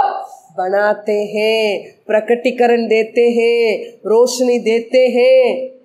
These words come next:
हम भी यीशु मसीह के ऊपर स्थिर रहते हैं, है ना? यीशु मसीह कौन है? चट्टान है ना?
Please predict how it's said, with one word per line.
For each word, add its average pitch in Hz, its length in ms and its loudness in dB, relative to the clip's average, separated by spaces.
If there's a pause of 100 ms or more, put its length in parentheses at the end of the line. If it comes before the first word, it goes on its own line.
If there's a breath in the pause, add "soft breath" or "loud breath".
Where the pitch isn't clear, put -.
(280)
हम 220 240 0
भी 285 280 2
यीशु 285 320 0
मसीह 254 320 0
के 285 640 0 (220)
ऊपर 294 640 0 (240)
स्थिर 330 380 -2
रहते 311 420 2
हैं, 185 340 -4
है 240 60 0
ना? 392 320 -2 (920)
यीशु 269 200 -4
मसीह 302 280 0
कौन 311 340 4
है? 240 220 0
चट्टान 285 580 0
है 294 80 6
ना? 320 440 -2